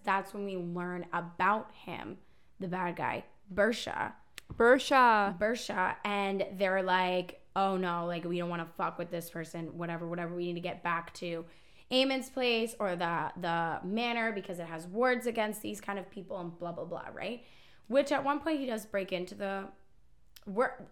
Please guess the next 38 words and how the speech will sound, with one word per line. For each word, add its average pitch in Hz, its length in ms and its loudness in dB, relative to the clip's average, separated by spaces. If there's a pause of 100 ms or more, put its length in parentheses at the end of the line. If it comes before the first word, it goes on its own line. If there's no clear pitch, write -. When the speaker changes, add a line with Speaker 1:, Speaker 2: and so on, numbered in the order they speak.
Speaker 1:
throughout 370 300 12
the 415 80 0
story, 302 340 6
we're 254 200 6
learning 220 600 2
that, 196 180 6
like, 190 260 0
the 185 80 0
wards 185 600 2
might 175 240 -4
be, 175 120 -2
like, 175 200 -2
wearing 175 400 -6 (100)
off 294 420 8
or 220 80 -2
there's 190 180 -2
some 170 180 -6
cracks 233 540 4
in 220 100 2
it. 220 180 2 (160)
Speaker 2:
Yeah. 226 200 2
Speaker 1:
Because 208 180 0
there 202 140 2
is 202 200 0
a 220 80 -2
situation 202 540 -4
with 175 240 -6
Booker 190 580 2 (400)
and 196 520 2
Esther 196 600 4
where, 185 140 2
like, 175 200 -2
Booker 175 220 -4
tries 180 220 -2
to 170 60 -6
fucking 170 360 -6
kill 175 200 -6
her. 190 240 -4